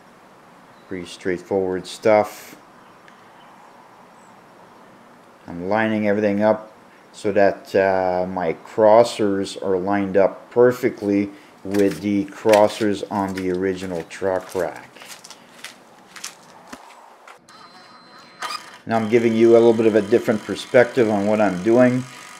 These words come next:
Uh, you'll notice the notching I cut with the saw. See how it, uh, cradles around that crossbar? That's what I was aiming for.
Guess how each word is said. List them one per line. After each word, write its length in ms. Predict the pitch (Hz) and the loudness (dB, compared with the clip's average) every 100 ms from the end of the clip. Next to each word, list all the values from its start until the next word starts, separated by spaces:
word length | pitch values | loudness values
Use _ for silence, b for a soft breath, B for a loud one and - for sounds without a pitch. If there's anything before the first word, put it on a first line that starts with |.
| - - | -18 -2
Uh, 300 | 101 104 101 | 4 6 6
you'll 160 | 110 107 | 4 4
notice 400 | 117 120 120 117 | 6 8 6 2
the 140 | 104 | 0
notching 580 | 107 107 113 - 123 123 | 2 2 2 0 -2 4
I 200 | 120 113 | 6 4
cut 420 | - - 131 123 | 2 2 4 4
with 160 | 123 101 | 0 0
the 100 | 113 | -4
saw. 380 | - 123 127 | 2 6 8
See 300 | 131 - 107 | 6 0 -4
how 280 | 104 107 110 | 0 2 4
it, 320 | 110 107 - | 2 0 0
uh, 400 | 123 110 107 107 | 4 8 8 8
cradles 560 | 101 - 120 117 120 110 | 6 0 2 6 4 4
around 460 | 110 113 113 117 117 | 0 2 2 0 2
that 320 | 110 107 - | 2 2 0
crossbar? 800 | 127 117 120 110 120 120 120 - B B | 2 2 2 2 4 4 2 -6 B B
That's 260 | - 101 101 | -2 -2 0
what 100 | 98 | 2
I 100 | 98 | 2
was 280 | 104 107 98 | 4 2 2
aiming 380 | 107 92 87 85 | 0 -2 -6 -10
for. 400 | - 85 80 | -10 -8 -8